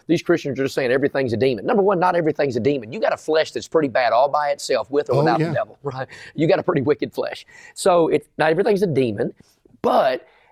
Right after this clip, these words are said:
Speaker 1: uh, we're not saying that you have no responsibility. "Oh, you went out and murdered somebody. Well, it was a demon that made you do it." No, that's not it. Okay, you've been tormented. You've had no peace. You've not been able to sleep. Something is influencing you. The Bible says in the book of James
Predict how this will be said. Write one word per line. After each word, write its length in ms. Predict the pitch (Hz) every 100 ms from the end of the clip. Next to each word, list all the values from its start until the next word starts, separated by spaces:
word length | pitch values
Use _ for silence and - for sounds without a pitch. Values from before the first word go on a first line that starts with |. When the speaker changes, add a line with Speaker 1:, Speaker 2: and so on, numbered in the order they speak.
| _ _
Speaker 1:
uh, 160 | - - -
we're 180 | 160 175
not 300 | 170 190 -
saying 340 | - 185 165
that 120 | 143 147
you 140 | 165
have 260 | 143 147 123
no 160 | 131
responsibility. 720 | 165 160 - 156 143 139 131 - -
"Oh, 80 | 117
you 100 | 139
went 100 | 160
out 80 | 165
and 80 | 139
murdered 220 | 175 143
somebody. 340 | 143 135 120
Well, 120 | 147
it 60 | 226
was 100 | 180
a 40 |
demon 260 | 170 226 196
that 60 | 143
made 160 | 143
you 60 | 123
do 140 | 135
it." 120 | 123 180 -
No, 260 | 220 208 120
that's 200 | 156 165
not 160 | 180 156
it. 120 | 127
Okay, 160 | 123 135
you've 160 | 131 156
been 140 | 120
tormented. 540 | - 180 185 190 185 - _ _
You've 140 | 135
had 160 | 143 135
no 120 | 113
peace. 400 | 104 - 185 175
You've 80 | 127
not 100 | 123
been 100 | 113
able 160 | 120 113
to 80 | -
sleep. 360 | 165 175 180 - - -
Something 520 | - 190 202 220 208
is 200 | 156 135 -
influencing 720 | 160 160 143 135 131 127 113
you. 120 | 110
The 80 | 117
Bible 280 | 131 156 143
says 200 | 151 123
in 60 |
the 60 | 123
book 180 | 123 123
of 80 | 101
James 480 | 123 147 196 330